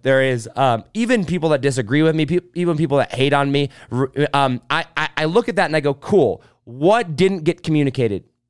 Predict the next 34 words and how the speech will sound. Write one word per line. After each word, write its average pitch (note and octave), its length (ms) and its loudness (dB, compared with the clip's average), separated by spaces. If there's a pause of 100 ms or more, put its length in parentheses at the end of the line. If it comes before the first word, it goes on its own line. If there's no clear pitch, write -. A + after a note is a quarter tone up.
(180)
Now, A3 220 0
sometimes, G#3 640 -4 (240)
right, D3+ 140 2
especially F#3 340 -4
in D3+ 80 0
mainstream D3+ 340 -2
media, C#3+ 220 0
if C3+ 60 -4
you're A#2+ 80 -12
talking C3+ 160 -2
about, C3 100 -4
like, B2 160 -4
politics G#2+ 480 -4
or G#2 60 -8
things G#2 200 -6
like G2+ 120 -6
that, G#2+ 180 0
right? D3 180 0 (140)
Sometimes A3 520 0 (420)
you're G3 160 2
just F#3+ 80 -4
gonna A3 100 2
have F#3 140 0
people E3 160 2
that D#3 100 4
are C#3+ 60 0
disagreeing B2+ 400 0
with A2 100 0
you A2+ 220 0
regardless, A2+ 500 0
right? C3 220 0
And F3 100 0
that's, G#3 280 -2
that's F#3+ 280 -2